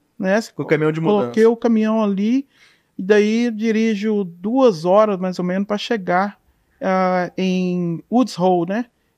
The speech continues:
Speaker 1: Em Woods Hole, aí você pega a balsa pro Martha's Vineyard, quarenta e cinco minutos e já tá na ilha.
Speaker 2: Que louco, cara.
Speaker 1: Entendeu?
Speaker 2: Muito legal.
Speaker 1: Muito louco.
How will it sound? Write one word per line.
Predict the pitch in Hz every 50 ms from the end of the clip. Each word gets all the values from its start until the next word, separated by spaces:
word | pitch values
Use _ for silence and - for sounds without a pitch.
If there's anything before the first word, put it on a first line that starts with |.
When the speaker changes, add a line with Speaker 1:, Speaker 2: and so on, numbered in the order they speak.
| _ -
Speaker 1:
Em | 208 190
Woods | 202 214 220 - -
Hole, | - 214 226 247 233
aí | 226
você | 220 - -
pega | 226 - 233 220 220 226 220
a | 214
balsa | 196 190 196 208 208 -
pro | - 214
Martha's | 208 208 - 214 208 180
Vineyard, | 185 208 220 240 240
quarenta | - - 214 208 202 202 - 202
e |
cinco | - - - 202 196 _ 208
minutos | 202 190 185 185 202 220 220 - - 220 - -
e | 247
já | 240 226 220
tá | - - 226
na | 226 247 247 226
ilha. | 185 175 175 175 180 160 - _ _ _
Speaker 2:
Que | - - - 151
louco, | 139 123 117 117 110 110 113 - _ _
cara. | - 135 135
Speaker 1:
Entendeu? | - - 196 226 254 - -
Speaker 2:
Muito | 139 147 165 165 160 143
legal. | 120 117 120 120 120 120
Speaker 1:
Muito | 120 - 277
louco. | 247 214 190 175 165 - _